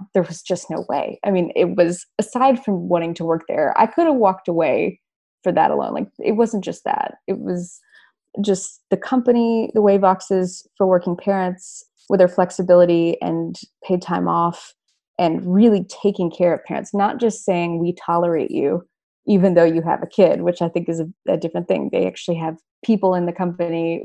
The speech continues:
who are groups that advocate for parents and, um, rally for them and try to give them resources to do their jobs very well. And I knew I would never find another opportunity like that. I just knew it, and it wouldn't get to work for another company like that.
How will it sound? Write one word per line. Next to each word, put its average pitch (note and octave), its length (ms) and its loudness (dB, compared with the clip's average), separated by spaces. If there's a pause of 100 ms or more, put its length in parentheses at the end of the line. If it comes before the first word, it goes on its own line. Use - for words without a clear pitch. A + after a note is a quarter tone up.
(120)
who E3+ 340 -2
are F3 100 -4
groups E3+ 440 -4
that - 200 -4 (260)
advocate A3 500 -2
for - 80 -12
parents - 560 -16
and, - 280 -8 (420)
um, E3 280 -6
rally F#3 240 6
for F3+ 160 -4
them D#3+ 160 -4
and E3+ 100 -6
try F3 140 -2
to E3+ 60 2
give F3 160 -2
them E3+ 140 -2
resources E3 600 -6 (120)
to E3 320 -2
do F3+ 120 0
their F3 120 2
jobs E3 460 -2
very E3+ 120 -2
well. - 280 -4 (160)
And F#3+ 140 2
I F3 240 4
knew F3 800 0 (460)
I F3+ 100 4
would E3+ 100 2
never E3 260 0
find D#3+ 280 -2
another D#3+ 260 0
opportunity D#3+ 480 -4
like D#3+ 260 -2
that. E3 260 -2
I E3+ 40 -2
just - 200 -8
knew E3+ 180 0
it, D#3+ 160 0 (200)
and E3 240 -4
it - 100 -8
wouldn't E3+ 300 -4 (280)
get F3+ 140 -2
to F3 80 -8
work E3 220 -4
for - 80 -10
another E3+ 180 -4
company E3+ 360 -10
like F#3+ 200 -8
that. - 220 -4